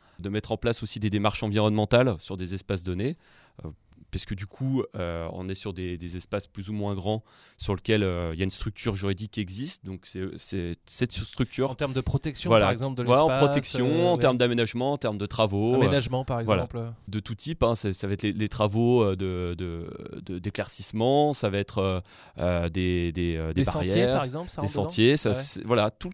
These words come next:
Speaker 1: tout type de travaux qui
Speaker 2: Même
Speaker 1: peut
Speaker 2: des G R qui sont employés, euh, par les
Speaker 1: C'est,
Speaker 2: touristes, tout
Speaker 1: c'est
Speaker 2: ça, quoi, qui, qui sont parfois employés, enfin, au moins une fois dans l'année employés par les
Speaker 1: Tout à fait, voilà, tous les, plein de travaux qui sont, qui, qui peuvent être menés sur ces estives. Du coup, l'association foncière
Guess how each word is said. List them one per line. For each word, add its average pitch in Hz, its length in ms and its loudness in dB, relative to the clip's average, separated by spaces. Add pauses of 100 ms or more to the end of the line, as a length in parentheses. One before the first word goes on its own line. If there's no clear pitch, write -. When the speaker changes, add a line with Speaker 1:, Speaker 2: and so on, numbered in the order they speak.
Speaker 1:
tout 202 100 -8
type - 180 -10
de 160 80 0
travaux 127 280 -2
qui 151 100 -8
Speaker 2:
Même 165 140 2
Speaker 1:
peut 156 80 6
Speaker 2:
des 156 60 8
G 156 380 2
R 156 120 -10
qui 143 100 -12
sont 147 140 -8
employés, 139 400 -6
euh, 123 340 -4
par 120 120 -8
les 117 100 -8
Speaker 1:
C'est, - 100 -4
Speaker 2:
touristes, 160 200 -2
tout 147 60 0
Speaker 1:
c'est - 120 -2
Speaker 2:
ça, 165 80 -4
quoi, 120 240 -8
qui, 107 480 -12
qui - 120 -20
sont 131 140 -8
parfois 127 300 -4
employés, 117 340 -8
enfin, 104 220 -14
au 127 180 0
moins 135 140 -2
une 127 120 -6
fois 139 140 -6
dans 123 100 -8
l'année 120 200 -10
employés 120 340 -10
par 110 140 -10
les 110 120 -4
Speaker 1:
Tout 160 80 4
à 151 40 6
fait, 160 200 6
voilà, 110 200 4
tous 143 140 -2
les, 139 180 0 (200)
plein 165 140 8
de 160 60 0 (220)
travaux 156 380 2
qui - 200 -8
sont, 143 480 -4 (120)
qui, - 100 -6 (220)
qui - 160 -8
peuvent 117 180 8
être 117 140 4
menés 110 180 4
sur 104 180 -2
ces 101 180 0
estives. 147 420 0
Du 110 140 -8
coup, 151 160 -2
l'association 135 520 0
foncière 117 420 0